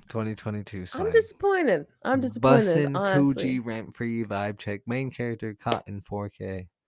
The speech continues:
Speaker 2: <sighs>
Speaker 1: Bussin'.
Speaker 2: I thought I would have done better, but I guess not, not with the times these days.
Speaker 1: Oh, you did pretty good, though. What, four out of ten?
Speaker 2: Yeah, that's not better than half.
Speaker 1: Well, you did four in a row, so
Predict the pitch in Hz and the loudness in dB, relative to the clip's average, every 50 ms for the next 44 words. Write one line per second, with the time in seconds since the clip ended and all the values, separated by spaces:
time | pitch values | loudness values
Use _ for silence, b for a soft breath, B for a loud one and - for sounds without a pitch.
0 | _ - - - - 92 87 - - 120 113 113 - - - 127 123 127 349 - | _ -18 -12 -10 -8 -6 2 8 8 10 10 10 8 6 6 8 8 8 6 6
1 | - 466 440 440 427 440 403 381 381 339 339 262 240 285 277 269 254 202 196 208 | 6 8 8 10 10 10 10 8 8 8 6 8 8 8 10 8 8 6 4 4
2 | 202 185 160 151 - - 165 170 - - - 185 180 220 208 214 - - 214 202 | 2 2 0 -4 -2 -2 -4 -4 -4 -4 -6 -4 -2 -2 -2 -4 -4 -6 -6 -4
3 | 190 180 - - - - 196 202 196 190 185 - 180 196 - - 196 185 180 165 | -4 -4 -6 -8 -12 -12 -8 -6 -6 -6 -6 -6 -8 -10 -10 -8 -6 -6 -6 -6
4 | 175 185 _ _ _ - - 185 175 175 175 175 175 - - - 196 196 220 - | -8 -12 _ _ _ -10 -8 -8 -6 -6 -8 -8 -10 -14 -14 -14 -14 -14 -12 -10
5 | - - - - - 208 - _ _ _ _ _ _ _ - 90 104 143 180 214 | -8 -8 -8 -8 -10 -12 -16 _ _ _ _ _ _ _ -8 -8 -6 -2 2 2
6 | 233 226 285 285 247 - 202 196 180 135 120 120 110 98 87 101 101 127 131 131 | 4 4 4 4 6 8 8 8 8 6 2 0 -2 0 -2 -2 -4 -4 -6 -10
7 | - _ _ _ _ - 123 131 127 123 92 69 - - - 135 135 131 131 131 | -14 _ _ _ _ -2 0 0 0 0 -2 -6 -10 -6 -2 0 0 0 0 -2
8 | 127 - - 131 135 139 139 123 120 _ _ _ _ _ - 311 370 392 349 320 | -4 -4 -4 -4 -4 -4 -8 -12 -16 _ _ _ _ _ 0 2 4 4 4 4
9 | 311 311 320 311 311 - - 311 311 311 311 - - 294 302 302 302 294 294 302 | 2 0 -2 -4 -4 -4 -4 -2 0 2 0 2 2 2 0 2 0 0 0 0
10 | 285 285 285 262 208 190 190 - _ _ - 127 135 139 135 131 131 135 175 170 | -2 0 0 0 0 0 -2 -4 _ _ 0 2 4 4 4 2 0 0 0 0
11 | - - - 147 139 127 117 104 98 95 95 92 90 80 85 101 101 - - - | 0 2 2 2 2 2 0 -2 -4 -4 -4 -4 -6 -6 -10 -14 -14 -12 -12 -10
12 | - - 101 | -10 -10 -12